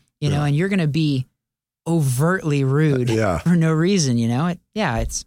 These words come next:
Speaker 2: Oh, it, but it really took me, uh, to answer your question, it probably took me a good month to get over.
Speaker 1: Yeah, I believe it.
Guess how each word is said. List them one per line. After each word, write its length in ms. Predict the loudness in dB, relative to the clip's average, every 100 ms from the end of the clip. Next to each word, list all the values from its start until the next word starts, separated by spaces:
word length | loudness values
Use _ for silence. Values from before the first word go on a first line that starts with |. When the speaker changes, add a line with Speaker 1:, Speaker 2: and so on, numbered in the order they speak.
| -4
Speaker 2:
Oh, 100 | 0
it, 220 | 0 0
but 200 | 0 0
it 120 | 2
really 540 | 2 2 2 4 4 2
took 220 | 0 -2
me, 200 | 0 0
uh, 260 | 0 -2 -4 -10 -8
to 120 | -2
answer 160 | 0 0
your 100 | 0
question, 360 | 0 0 0 0
it 80 |
probably 260 | 0 0 -2
took 220 | -2 -4
me 120 | -2
a 80 | -2
good 340 | 0 0 -2 -4 -10 -20 _
month 360 | -2 -2 -2 -4
to 80 | -4
get 140 | -2
over. 120 | 0 0
Speaker 1:
Yeah, 120 | -2
I 60 |
believe 240 | -2 -2
it. 100 | -2